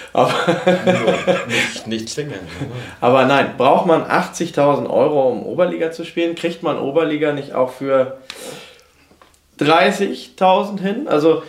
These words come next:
Speaker 1: ich hab mal, mal ein bisschen geforscht. Die Fixkosten, die einem entstehen, Meldegebühren, Schiedsrichter, Ordner und so weiter und so fort, die liegen irgendwo bei, äh, dreitausendfünfhundert Euro.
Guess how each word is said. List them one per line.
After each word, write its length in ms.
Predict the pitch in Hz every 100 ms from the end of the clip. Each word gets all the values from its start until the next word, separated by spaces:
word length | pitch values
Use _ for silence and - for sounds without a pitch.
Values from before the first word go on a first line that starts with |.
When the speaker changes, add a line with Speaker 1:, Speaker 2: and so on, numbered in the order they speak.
| - -
Speaker 1:
ich 140 | 147
hab 100 | 175
mal, 340 | 175 170 165 151
mal 160 | 156
ein 60 | 156
bisschen 240 | 156 160
geforscht. 640 | 147 - 147 202 254 -
Die 80 | -
Fixkosten, 680 | 147 202 202 - 202 - 180
die 120 | 160
einem 180 | 151 151
entstehen, 560 | 143 143 156 156 151
Meldegebühren, 760 | 135 156 160 143 139 139 135 127
Schiedsrichter, 920 | 175 175 135 139 143 127 127 123 120
Ordner 580 | 117 135 - 139 127 117
und 80 | 123
so 140 | 127
weiter 260 | 120 120 117
und 80 |
so 60 | 113
fort, 340 | 113 135 139 - - -
die 80 | -
liegen 260 | 120 156 143
irgendwo 360 | 123 135 131
bei, 480 | 127 127 127 127 127
äh, 360 | 120 117 120 117
dreitausendfünfhundert 1000 | 117 123 135 131 123 120 127 123 113 92
Euro. 480 | 117 185 202 202